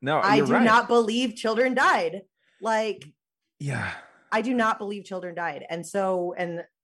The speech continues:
Speaker 2: and, you know, I think we touched on this. And, well, just to go back, 'cause you were talking about the autopsy of J-, J F K, and w-, one of the most curious things about that, his name was Doctor Michael Baden, and he was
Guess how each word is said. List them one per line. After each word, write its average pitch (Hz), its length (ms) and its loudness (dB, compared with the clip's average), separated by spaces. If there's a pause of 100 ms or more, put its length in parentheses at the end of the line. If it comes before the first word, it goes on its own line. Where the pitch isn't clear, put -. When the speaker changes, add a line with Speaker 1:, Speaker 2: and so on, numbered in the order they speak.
(120)
Speaker 2:
and, 180 180 -4
you 185 80 -4
know, 170 420 -2 (140)
I 165 60 0
think 170 180 -8
we 175 100 -8
touched 165 340 -6
on 170 120 -2
this. 165 120 -2
And, 208 200 2 (260)
well, 262 220 6
just - 220 -2
to 427 80 0
go 294 160 4
back, 180 340 2
'cause 180 160 -8
you 202 120 -4
were 196 80 0
talking 202 360 -6
about 180 200 -4
the 175 80 -2
autopsy 190 560 -4
of 180 80 -8
J-, 190 100 -10 (120)
J 196 140 -2
F 196 120 -6
K, 214 300 -2 (400)
and 180 540 0 (380)
w-, 180 240 -8
one 214 240 0
of 214 120 2
the 220 100 0
most 214 280 0
curious 214 380 -2
things 202 260 -4
about 202 640 0
that, 160 280 0
his 160 280 -6
name 196 120 -4
was 175 120 -6
Doctor 165 340 0
Michael 165 320 -4
Baden, 156 400 -4
and 151 120 -8
he 175 100 -8
was 175 160 -4